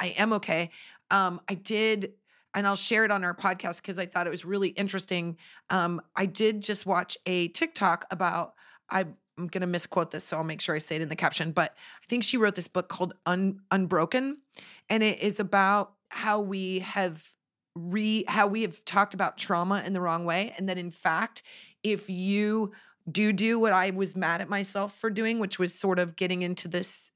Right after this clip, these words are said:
situation where this man was very angry and I just sort of, like, stalled, and s-, I call it turtling, where I just, like, stopped and, like, couldn't, couldn't get my body to do anything. I couldn't record it. I couldn't, I had no wherewithal except to just sit still. That that is actually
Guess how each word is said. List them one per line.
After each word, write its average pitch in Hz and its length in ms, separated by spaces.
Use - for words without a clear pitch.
situation 180 600
where 175 80
this 175 180
man 175 200
was 170 120
very 175 240
angry 180 340
and 175 80
I 165 100
just 165 200
sort 175 160
of, 156 80
like, 156 220
stalled, 165 720
and 180 100
s-, 165 220
I 190 80
call 175 220
it - 100
turtling, 185 500
where 190 100
I 165 60
just, 170 220
like, 160 160
stopped 180 460
and, 180 100
like, 165 220
couldn't, 214 320
couldn't 233 320
get 220 160
my 214 80
body 196 300
to 175 100
do 196 160
anything. 196 300
I 165 60
couldn't 196 220
record 226 380
it. 220 160
I 180 80
couldn't, 190 220
I - 60
had 202 60
no 220 120
wherewithal 196 460
except 180 300
to - 60
just 175 220
sit - 160
still. 190 400
That 196 180
that 233 280
is 220 200
actually 190 540